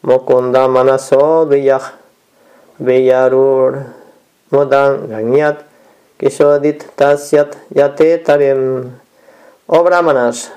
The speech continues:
la opulencia del rey era tan encantadora que los ciudadanos del cielo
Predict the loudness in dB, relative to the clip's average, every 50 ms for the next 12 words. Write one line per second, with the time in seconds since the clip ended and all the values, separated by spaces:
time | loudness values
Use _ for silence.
0 | -6 -2 0 0 2 2 2 0 0 0 2 0 2 2 2 2 2 2 2 0
1 | 0 -2 0 0 2 2 2 0 0 0 0 0 0 -2 -2 -2 0 0 0 0
2 | 2 0 2 2 2 0 0 0 -2 -4 -6 -12 _ _ _ _ _ _ _ _
3 | -2 0 0 0 2 2 0 0 2 2 2 2 2 2 2 0 0 0 0 0
4 | 0 2 0 -2 -4 -4